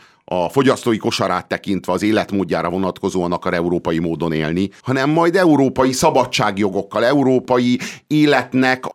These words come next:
a normái, keretei között szeretne majd a jövőben élni. Biztos, hogy a kínai kommunista párt ezt nem akarja és nem fogja engedni. Azt hiszem, hogy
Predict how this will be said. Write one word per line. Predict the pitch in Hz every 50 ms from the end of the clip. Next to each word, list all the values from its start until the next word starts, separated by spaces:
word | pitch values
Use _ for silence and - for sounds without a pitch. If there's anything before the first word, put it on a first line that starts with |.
| _
a | - 110 113 110 113 110
normái, | 110 139 180 208 208 190 160 151 143 131 135 135 135 123
keretei | - - 190 165 160 139 - 151 135 139 127
között | 127 - 165 151 131 135 - -
szeretne | - - 160 127 120 113 - - 123 120
majd | 117 117 117 117 104
a | 117
jövőben | 123 123 110 107 117 113 110 113 113
élni. | 120 120 120 123 127 123 127
Biztos, | 131 147 208 196 - - - 139 120 -
hogy | - 107 104 95
a | 87 -
kínai | - 107 104 95 92 90
kommunista | 85 - 104 90 82 85 82 76 - - 87 -
párt | - 82 - - -
ezt | 78 78 -
nem | 90 95 95 101
akarja | 98 - 98 98 101 101 104
és | 104 104
nem | 117 131 139 131 -
fogja | - 98 98 82 90 85
engedni. | 82 78 78 76 73 76 76 67 85 98 104 101 - _
Azt | - 156 180 170 -
hiszem, | 170 160 - 175 170
hogy | 160 160 160